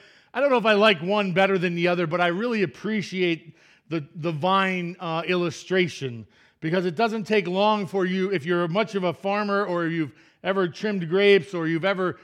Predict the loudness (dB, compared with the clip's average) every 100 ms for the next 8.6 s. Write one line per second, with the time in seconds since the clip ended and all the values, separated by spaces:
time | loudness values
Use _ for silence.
0 | _ -2 -2 0 0 0 2 0 0 -2
1 | 0 2 0 -2 -4 0 0 -4 _ _
2 | _ _ -4 -2 -2 -2 -6 -8 _ _
3 | _ _ _ _ _ -12 -8 -6 -4 -4
4 | -4 -4 -2 0 -2 0 2 2 2 -6
5 | -6 -4 -6 -8 -8 -8 -8 -4 -2 -2
6 | -2 -6 -6 -6 -6 -8 -10 -10 -12 -10
7 | -10 -12 -14 -16 -14 -16 -18 -18 -10 -8
8 | -6 -8 -12 -14 -14